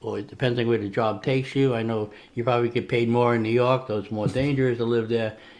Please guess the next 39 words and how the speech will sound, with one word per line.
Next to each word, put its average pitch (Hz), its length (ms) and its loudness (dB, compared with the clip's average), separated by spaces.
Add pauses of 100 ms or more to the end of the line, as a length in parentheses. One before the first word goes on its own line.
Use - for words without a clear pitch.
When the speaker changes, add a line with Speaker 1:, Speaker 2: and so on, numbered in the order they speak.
Speaker 1:
You 113 100 -4
get 113 140 -2
paid 113 160 0
more 117 220 2
in 110 60 0
L 113 200 2
A, 139 200 6
though 113 140 2
I 110 60 2
wouldn't 113 240 0
go 110 120 2
there 110 160 0
if 101 120 -8
you 92 80 -6
paid 139 260 0
me. 131 280 -2 (340)
Chicago's 127 540 0
just - 240 2
as - 120 0
bad. 90 260 -4
So - 340 -8 (300)
those 160 220 4
are 156 40 2
some 143 160 4
major 139 320 4
cities 131 500 2
that 113 220 0
you 107 220 -6
have 117 280 -8
to 110 120 -10 (140)
consider. 113 500 -2 (960)
Speaker 2:
Yeah, 139 600 6
<clears throat> - 60 -20
I'm 139 220 2
a, 135 440 0 (720)
I'm 139 140 0
planning 175 380 2
on 165 140 2
going 135 360 4